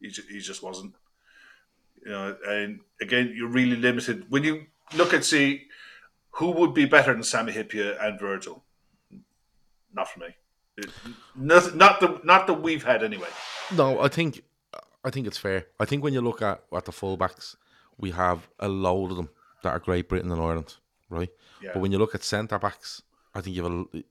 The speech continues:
Speaker 2: you struggle. Sorry, you struggle with fullbacks a bit from rest of the world, whereas I think you struggle with centre backs a little bit when it comes to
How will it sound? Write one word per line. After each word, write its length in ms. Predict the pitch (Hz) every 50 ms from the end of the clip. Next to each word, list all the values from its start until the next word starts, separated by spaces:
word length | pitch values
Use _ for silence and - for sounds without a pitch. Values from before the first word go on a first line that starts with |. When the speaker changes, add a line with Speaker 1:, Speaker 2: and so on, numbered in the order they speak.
| _ _ _ _ _ _ _ _ _ -
Speaker 2:
you 80 | 110 107
struggle. 460 | - - - - 147 139 131 110 101
Sorry, 200 | - - 107 104
you 100 | 104 98
struggle 300 | - - - 135 135 147 123
with 80 | -
fullbacks 580 | - - 113 110 107 98 90 - - - - -
a 60 | 101
bit 260 | - - 101 95 - _ - _ _ _ _ _ _ _ _ _ - - - - - - - -
from 200 | - 110 95 95
rest 220 | 98 101 98 - 95
of 60 | 90
the 40 | 85
world, 340 | 85 90 92 90 85 - - _ _ _ _ _ _ _ - _ _ _
whereas 200 | - 98 95 90
I 40 | 92
think 200 | - 104 107 95
you 60 | 101
struggle 320 | 92 - - 110 101 95 92
with 100 | 87 -
centre 300 | - 98 95 90 85 82
backs 480 | 80 90 90 - - - - - - - _ _ _ _ _ _ _ - -
a 40 |
little 260 | 92 90 92 87 92 90
bit 220 | 92 87 - _ _ _ _ _ _ _ _ _ -
when 100 | 92 90
it 80 | 87
comes 340 | - - 95 92 90 - - -
to 200 | 90 87 87